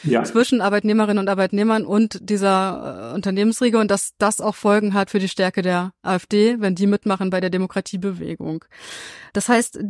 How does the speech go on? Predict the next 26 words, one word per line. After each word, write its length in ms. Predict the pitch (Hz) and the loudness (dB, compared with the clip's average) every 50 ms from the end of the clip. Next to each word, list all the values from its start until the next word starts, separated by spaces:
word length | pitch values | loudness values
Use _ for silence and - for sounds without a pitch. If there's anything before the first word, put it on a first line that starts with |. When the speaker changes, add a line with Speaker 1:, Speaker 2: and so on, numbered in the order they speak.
| 208 131 101 | -6 -4 -2
Speaker 2:
meine 220 | 214 240 233 247 | 2 2 4 4
Frage 300 | 233 - 240 226 233 226 | 2 2 2 2 2 2
ist, 200 | 214 240 - - - - - - - | 0 -2 -2 -6 -10 -20 -20 -20 -20
wie 300 | - 123 185 196 220 277 | -16 -12 -6 -2 -2 0
können 220 | - - 320 311 285 | 2 4 4 4 4
sich 140 | 277 - | 4 2
linke 260 | - 247 269 285 - 262 | 2 2 2 2 2 0
Parteien 540 | - 247 240 - - - 240 254 269 269 | -2 -4 -6 -6 -4 -2 0 2 2 4
und 140 | 254 247 196 | 2 2 2
Organisationen 840 | 208 220 233 233 226 226 220 - - - 262 254 262 262 247 240 220 | 0 2 2 2 2 0 0 -2 -2 0 2 2 4 4 4 2 2
zu 140 | - - 220 | 0 -2 -2
so 160 | 202 233 262 | 0 2 2
einer 240 | 262 208 220 226 220 | 2 2 2 2 2
demokratischen 840 | 214 220 220 220 - - 226 220 - 233 214 - - 226 220 220 - - _ _ _ _ _ _ _ _ _ _ _ - | 2 2 2 2 2 0 -2 0 0 -2 -4 -2 0 0 0 0 -2 -6 _ _ _ _ _ _ _ _ _ _ _ -4
Einheitsfront, 800 | 190 180 208 247 269 233 - - - 214 220 233 269 269 - | 0 0 2 2 2 0 -2 -4 -2 0 2 4 2 2 0
also 320 | - 180 185 180 196 185 185 | -2 -2 -2 -2 -2 -4 -4
gemeinsam 800 | 185 190 185 180 190 208 226 226 214 214 214 214 208 190 190 | -2 -2 0 0 2 2 2 2 2 0 0 -2 -2 -2 -2
mit 200 | 208 202 202 - - - - | -2 -2 -2 -4 -8 -10 -6
C 140 | - 208 190 | -4 -2 -2
D 100 | 196 196 | -2 -2
U, 260 | 165 233 254 311 339 - - - - - - - - - - - _ | 0 2 2 2 0 0 -4 -16 -16 -16 -16 -16 -18 -20 -20 -20 _
verhalten, 800 | _ - - 220 226 233 247 262 277 269 - 262 262 262 254 233 | _ -4 -2 0 0 2 2 2 2 0 0 0 0 2 0 0
die 100 | 220 233 | -2 -2
Unternehmer 460 | 226 233 247 247 247 240 240 240 - | -2 0 2 2 2 4 2 2 0
einschließt? 800 | - 202 214 262 285 302 - - 254 247 254 262 - - - - - | 0 0 2 2 2 2 0 -4 -2 -2 -2 -2 -4 -8 -10 -6 -2
Ähm, 300 | 208 214 214 233 214 | 0 0 0 0 -2